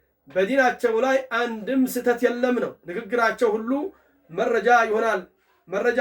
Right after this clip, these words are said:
ማድረግ ግዴታ ነው ከቁርአን ጋር። አላህ ምን አለን? ወማ አታኩም ረሱሉ ፈኹዙሁ ወማ ነሃኩም ዐንሁ ፈንተሁ። እሱ ያመጣላችሁን ያዙ፣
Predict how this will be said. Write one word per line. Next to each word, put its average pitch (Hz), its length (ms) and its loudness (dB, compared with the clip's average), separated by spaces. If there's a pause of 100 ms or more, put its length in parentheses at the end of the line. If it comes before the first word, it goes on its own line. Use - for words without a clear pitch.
ማድረግ 233 400 -2
ግዴታ 262 400 0
ነው 196 120 -4
ከቁርአን 208 380 -4
ጋር። 240 160 2 (1160)
አላህ 202 220 0
ምን 240 160 2
አለን? 240 200 2
ወማ 233 200 2
አታኩም 226 460 0
ረሱሉ 233 300 -2
ፈኹዙሁ 233 440 0 (640)
ወማ 202 180 -4 (360)
ነሃኩም 226 400 -2
ዐንሁ 214 220 -2
ፈንተሁ። 254 340 2 (680)
እሱ 180 240 -4
ያመጣላችሁን 233 880 0
ያዙ፣ 294 260 -2